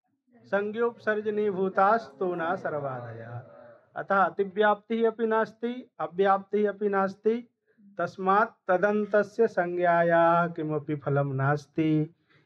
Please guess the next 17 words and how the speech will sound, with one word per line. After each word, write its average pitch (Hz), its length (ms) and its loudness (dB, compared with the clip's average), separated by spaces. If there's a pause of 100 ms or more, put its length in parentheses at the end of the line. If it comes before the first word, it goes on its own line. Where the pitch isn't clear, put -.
(100)
यदि 165 260 -2
फलं 190 300 2
नास्ति 240 540 2
चेत् 170 600 2 (540)
किमर्थं 262 580 -2
तदन्तस्य 196 760 -4
सर्वनाम 170 600 -6
संज्ञा 147 480 -8
स्वीक्रियते 127 960 -12
इति 156 340 -18
प्रश्नः। - 500 -20 (880)
तदेव 156 400 -10
वदति, 127 560 -14 (280)
"न 160 280 -2
च 202 140 -2 (960)
तदन्तविधिं 233 1000 2
विना" 180 420 2